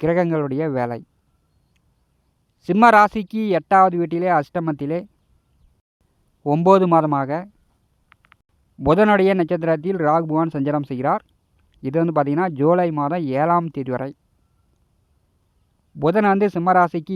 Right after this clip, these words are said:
இரண்டாவது வீட்டிற்கும் லாபத்திற்கும் அதிபதியானவர். புதன் நட்சத்திரத்தில் ராகு சஞ்சாரம் செய்யும்போது தன்னுடைய பேச்சால், வாக்கால் நிறைய பேர் மற்றவர்களை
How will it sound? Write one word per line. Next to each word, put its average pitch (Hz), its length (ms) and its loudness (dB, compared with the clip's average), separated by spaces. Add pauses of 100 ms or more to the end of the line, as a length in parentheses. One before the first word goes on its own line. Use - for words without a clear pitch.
இரண்டாவது 165 420 0
வீட்டிற்கும் 151 440 -4 (120)
லாபத்திற்கும் 160 680 -2 (180)
அதிபதியானவர். 135 640 -6 (1700)
புதன் 214 300 2
நட்சத்திரத்தில் 202 600 -2 (120)
ராகு 180 320 4
சஞ்சாரம் 165 380 -2
செய்யும்போது 139 400 -4 (1200)
தன்னுடைய 151 280 -4 (100)
பேச்சால், 156 580 -2
வாக்கால் 143 480 -4 (1600)
நிறைய 151 200 -2 (120)
பேர் 143 180 -2 (1000)
மற்றவர்களை 180 640 2